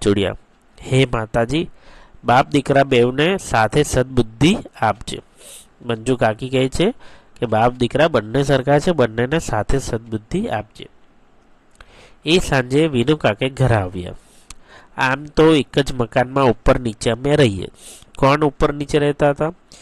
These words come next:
વિનુ કાકા અને આ જે નીનાબેન, સંજયભાઈ અને અંકિતનું જે ફેમિલી છે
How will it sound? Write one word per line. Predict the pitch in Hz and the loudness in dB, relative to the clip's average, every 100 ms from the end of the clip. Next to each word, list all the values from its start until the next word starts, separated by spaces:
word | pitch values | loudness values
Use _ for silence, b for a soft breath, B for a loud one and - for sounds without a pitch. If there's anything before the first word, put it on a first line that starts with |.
| B B B | B B B
વિનુ | 113 120 143 | -2 2 2
કાકા | 139 120 - 143 151 | 2 0 2 0 2
અને | 127 127 | -2 -6
આ | |
જે | 127 131 | -6 -6
નીનાબેન, | 117 107 113 131 131 123 127 | -6 -6 -4 -4 -2 -4 -4
સંજયભાઈ | 117 113 104 120 131 123 123 | -8 -10 -6 -2 0 0 0
અને | 120 120 | 0 -2
અંકિતનું | 101 95 135 135 - 139 131 | -4 -6 -4 -4 -4 -4 -2
જે | 131 | -2
ફેમિલી | - 117 110 139 156 | 0 -2 0 -2 -2
છે | 123 | -2